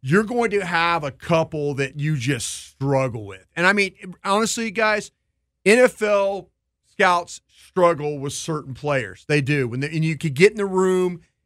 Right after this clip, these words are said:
and you could talk about it. You could say, "I don't like this guy because of A, B, C, and D." And three other scouts will stand up there and say, "Brian,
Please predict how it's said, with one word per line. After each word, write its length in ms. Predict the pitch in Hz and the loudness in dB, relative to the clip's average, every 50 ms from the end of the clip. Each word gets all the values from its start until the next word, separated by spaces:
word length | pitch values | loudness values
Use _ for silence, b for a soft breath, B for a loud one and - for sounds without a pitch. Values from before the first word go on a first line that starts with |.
| _ - | _ -8
and 140 | - 156 165 | -4 -2 0
you 80 | 165 165 | 0 0
could 220 | - 156 131 - | -2 -4 -6 -4
talk 340 | - 156 196 214 233 226 - | 0 2 4 4 4 2 0
about 340 | - 165 196 190 196 185 180 | -2 -2 0 0 0 -2 -2
it. 60 | 180 | -6
You 80 | 165 | -8
could 80 | 156 131 | -8 -10
say, 240 | - - 160 147 143 - | -6 -6 -6 -6 -6 -6
"I 80 | - 156 | -6 -4
don't 200 | 156 175 175 - | -4 -4 -4 -4
like 260 | 156 180 180 170 170 | -4 -4 -4 -4 -6
this 160 | 180 175 170 | -8 -10 -8
guy 260 | - - 170 165 156 151 | -4 -2 -2 -2 -2 -2
because 400 | 139 139 - - 156 147 123 135 | -6 -8 -6 -4 -4 -4 -4 -6
of 100 | 127 - - | -8 -6 -4
A, 220 | 165 165 165 160 | -2 0 0 -2
B, 280 | 135 123 151 147 143 139 | -2 -4 -6 -6 -4 -6
C, 280 | - - - 143 131 | -8 -8 -6 -4 -4
and 120 | 127 123 120 | -4 -4 -6
D." 260 | 117 110 101 92 _ _ _ _ _ _ _ _ _ _ _ _ _ _ - | -8 -8 -10 -12 _ _ _ _ _ _ _ _ _ _ _ _ _ _ 4
And 240 | 175 175 165 147 - _ _ - | 4 4 4 2 -10 _ _ 0
three 200 | 226 247 269 269 | 4 6 8 8
other 180 | 262 240 214 | 6 6 0
scouts 440 | - - - 220 208 202 196 196 - | -6 -6 -2 -2 0 0 -2 -4 -8
will 80 | 185 170 | -10 -10
stand 320 | - - 196 185 180 165 | -8 -4 -4 -4 -2 -4
up 120 | 170 - | -4 -4
there 120 | - 170 160 | -4 -4 -4
and 140 | 156 143 - | -4 -6 -4
say, 200 | - 160 139 135 | -4 -4 -4 -4
"Brian, 680 | 107 - - 135 143 151 160 180 214 233 254 254 240 | -6 -6 -2 0 2 4 4 4 2 0 -2 -6 -8